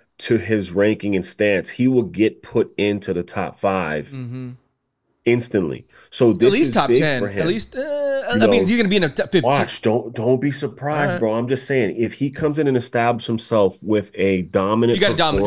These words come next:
Speaker 2: yeah, you have to
Speaker 1: performance
Speaker 2: be a very dominating performance.
Speaker 1: I'm talking about first round knockout. It
Speaker 2: Right.
Speaker 1: has to be a first round knockout. 'Cause if he just beats him up for three rounds, it's not the same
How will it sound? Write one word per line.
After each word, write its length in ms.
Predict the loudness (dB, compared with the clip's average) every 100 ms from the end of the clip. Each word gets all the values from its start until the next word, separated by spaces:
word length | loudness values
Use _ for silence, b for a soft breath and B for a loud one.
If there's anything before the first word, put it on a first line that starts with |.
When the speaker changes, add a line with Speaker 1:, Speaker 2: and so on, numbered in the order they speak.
| 2
Speaker 2:
yeah, 80 | 4
you 60 |
have 100 | 2
to 80 | 2
Speaker 1:
performance 20 | -2
Speaker 2:
be 60 |
a 20 | 0
very 240 | 0 0
dominating 380 | -2 -6 -6 -10
performance. 600 | -12 -16 -20 -20 -20 -18 -12 -6
Speaker 1:
I'm 100 | 0
talking 140 | 4
about 80 | 4
first 240 | 4 2 4
round 140 | 2
knockout. 380 | 2 0 -4 -4
It 80 | -2
Speaker 2:
Right. 80 | 0
Speaker 1:
has 120 | -2
to 40 | 0
be 80 |
a 60 | 0
first 280 | 2 0 0
round 160 | -2
knockout. 340 | 0 -2 -4 -2
'Cause 160 | -2
if 120 | -2 -2
he 160 | -2
just 260 | 0 -2 0
beats 220 | 0 2
him 140 | 0
up 180 | 0 0
for 80 | -4
three 240 | -2 0 2
rounds, 440 | 2 0 -2 -4
it's 140 | -6 -6
not 200 | -6 -4
the 80 | -6
same 520 | -2 0 2 0